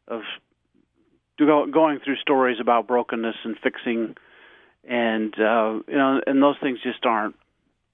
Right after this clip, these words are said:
aren't helpful. They're not productive. What, when we are at our best as humans is when we are plugged into the moment,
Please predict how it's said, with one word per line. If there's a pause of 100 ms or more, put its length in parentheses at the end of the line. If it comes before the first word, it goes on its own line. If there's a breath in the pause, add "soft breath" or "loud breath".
(140)
aren't
helpful.
They're
not
productive. (960)
What, (100)
when
we
are
at
our
best (140)
as (140)
humans
is
when (520)
we
are (200)
plugged
into
the
moment,